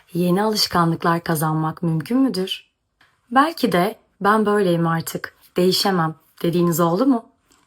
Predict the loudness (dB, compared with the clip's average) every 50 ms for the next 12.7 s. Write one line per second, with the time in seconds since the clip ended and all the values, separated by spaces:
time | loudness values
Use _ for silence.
0 | _ _ 2 4 6 6 8 6 6 4 2 0 -8 _ -6 -2 2 4 4 4
1 | 6 4 4 4 2 0 -2 -4 -6 -2 0 0 0 0 0 -4 -2 0 0 0
2 | 2 2 0 0 -2 -2 -4 -6 -10 -14 -16 -18 -18 -18 -16 -8 0 2 4 4
3 | 4 2 2 2 2 2 0 -2 -6 -14 _ -4 -2 0 0 2 2 2 2 2
4 | 2 2 2 0 0 -2 -4 -4 -2 2 4 4 4 4 2 0 0 2 2 2
5 | 2 0 -8 -18 -12 -4 2 4 6 6 8 6 6 4 2 2 0 0 2 4
6 | 6 6 6 6 4 4 2 0 -2 0 0 2 2 4 2 2 2 0 0 0
7 | -2 -2 0 0 0 0 0 -2 -4 -4 -4 -6 -8 _ _ _ -20 -20 -20 -20
8 | -16 _ 0 2 4 4 4 2 0 0 0 2 2 2 2 0 0 2 4 4
9 | 4 4 4 4 4 4 4 4 2 4 4 4 4 4 0 -2 -2 -2 -2 0
10 | 0 -2 -2 -2 -2 0 -2 -2 0 2 4 4 4 4 6 4 4 4 2 0
11 | -2 -4 -6 -8 -12 -18 -20 -8 -2 2 4 4 6 4 4 2 0 0 0 2
12 | 2 0 -2 -4 -6 -8 -10 -10 -8 -8 -8 -8 -8 -10